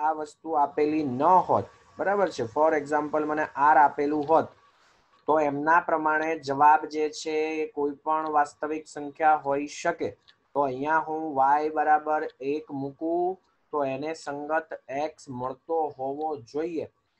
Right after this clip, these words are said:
જે નથી મળતો. તો એવા સંજોગોમાં હું લખી શકત કે વાય બરાબર એકને સંગત કોઈ એક્સ મળે નહીં, એટલે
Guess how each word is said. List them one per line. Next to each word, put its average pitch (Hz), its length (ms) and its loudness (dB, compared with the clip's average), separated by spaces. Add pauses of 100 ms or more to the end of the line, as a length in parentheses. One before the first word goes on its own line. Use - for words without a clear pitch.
(220)
જે 139 240 -6
નથી 139 500 -8
મળતો. 139 460 -4 (360)
તો 151 60 -4 (240)
એવા 175 280 6
સંજોગોમાં 165 720 -4
હું 165 380 -6
લખી 156 360 -10
શકત 160 320 -4 (100)
કે 165 100 -2 (160)
વાય 156 360 4
બરાબર 156 440 4 (240)
એકને 160 380 -4
સંગત 151 460 -4 (120)
કોઈ 156 240 -2 (120)
એક્સ 151 300 -10
મળે 143 280 -8
નહીં, 156 540 -10 (440)
એટલે 156 340 -6